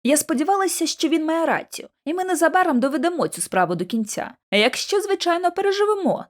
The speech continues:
цю ніч у Кумбкері-Холі. За станцією на нас чекав автомобіль.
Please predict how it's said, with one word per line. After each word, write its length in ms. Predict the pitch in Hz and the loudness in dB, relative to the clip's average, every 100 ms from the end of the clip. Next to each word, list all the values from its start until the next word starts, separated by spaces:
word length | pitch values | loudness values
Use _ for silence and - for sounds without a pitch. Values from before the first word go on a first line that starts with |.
| _ | _
цю 140 | - | -6
ніч 360 | 180 226 - - | -2 -2 -4 -8
у 60 | - | -8
Кумбкері-Холі. 1000 | 175 220 208 - 196 226 - - - - _ _ _ _ _ _ _ _ | -2 0 0 2 0 0 -2 -4 -4 -8 _ _ _ _ _ _ _ _
За 140 | 202 208 | -2 0
станцією 680 | - 392 453 - 214 180 | 0 -2 -2 -2 0 0
на 100 | 165 | 0
нас 200 | 262 403 | 0 -2
чекав 260 | - 294 269 - | -2 0 0 -2
автомобіль. 540 | 254 262 302 247 110 | -6 -2 -2 -4 -8